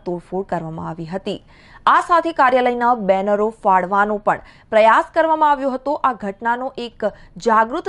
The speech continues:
નાગરિક દ્વારા વીડિયો ઉતારી લેવામાં આવ્યો હતો. અહીં ઉલ્લેખનીય છે કે કોંગ્રેસના અગ્રણીઓ ટિકિટ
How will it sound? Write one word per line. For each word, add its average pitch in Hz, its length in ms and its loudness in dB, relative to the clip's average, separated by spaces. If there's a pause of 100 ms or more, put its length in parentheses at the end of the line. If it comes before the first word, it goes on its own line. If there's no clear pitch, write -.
નાગરિક 214 540 0
દ્વારા 196 320 2 (160)
વીડિયો 185 280 -6
ઉતારી 160 380 -10
લેવામાં 165 320 -10
આવ્યો 165 240 -12
હતો. 196 240 -2 (480)
અહીં 233 240 0
ઉલ્લેખનીય 349 500 -2
છે 311 220 -2 (320)
કે 269 180 0 (160)
કોંગ્રેસના 247 560 2 (140)
અગ્રણીઓ 214 480 0 (120)
ટિકિટ - 680 -2